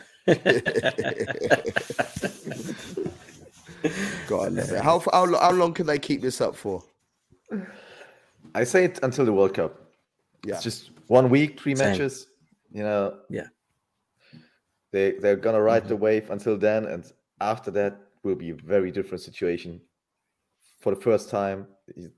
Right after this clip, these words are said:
Speaker 2: never happened something like this before in football. And usually after World Cup, Bayern struggles a little bit because they have so many players at the World Cup. And now
Speaker 1: Well,
Speaker 2: it's
Speaker 1: that
Speaker 2: during the season. That's, that's kinda weird. I'm, I'm not saying that Union Berlin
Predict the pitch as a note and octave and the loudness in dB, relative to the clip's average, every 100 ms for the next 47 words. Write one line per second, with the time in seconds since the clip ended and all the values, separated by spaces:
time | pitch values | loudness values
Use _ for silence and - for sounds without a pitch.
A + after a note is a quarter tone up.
0 | - D3 C3+ A2 - - F#2 F#2 E2+ F#2 | -10 -4 -2 -2 -4 -10 -10 -6 -8 -10
1 | - - G#2 F#2 E2+ - _ _ _ _ | -18 -4 0 0 -4 -18 _ _ _ _
2 | - F2 - G2 F#2+ G2 F#2 G#2 D3 B2+ | -14 -12 -6 -2 2 2 2 -2 0 0
3 | A2+ G#2+ G#2+ - F#2+ G2 G#2+ A2+ F#2+ - | 2 2 2 0 2 2 0 -2 -4 -4
4 | A2 G#2+ F#2+ F#2 - G#2+ G#2 G2+ - - | -2 -2 -2 -6 -2 0 0 -4 -6 -10
5 | G2+ G2+ F2+ G#2+ G#2 - - - F2 - | -6 -4 -2 -4 -6 -14 -16 -10 -10 -8
6 | - F#2 E2+ - F#2 E2+ - - E2 D#2+ | -10 -8 -8 -6 -4 -2 -4 -6 -4 -6
7 | - F2+ - _ - - - _ _ _ | -6 -10 -10 _ -20 -20 -20 _ _ _
8 | _ _ _ - G2 G2 G2+ G2+ - B2+ | _ _ _ -10 -2 4 6 4 2 -2
9 | B2+ B2 G#2+ G#2 A#2+ A2 G2+ A2 - E2+ | 0 0 -2 -6 -6 -6 -6 -10 -6 0
10 | G2 - - A#2 - C3 A2 G2+ G#2+ E2+ | 0 0 -4 -4 -2 -2 0 2 2 2
11 | D#2+ - - G#2+ A#2+ - C#3 C3 C#3+ A2+ | -2 -12 -4 -4 -2 -2 -2 0 0 0
12 | G2 G2 G2 G#2 G2 F#2 F#2+ F#2 F2 | 0 -4 -4 -6 -4 2 2 2 -4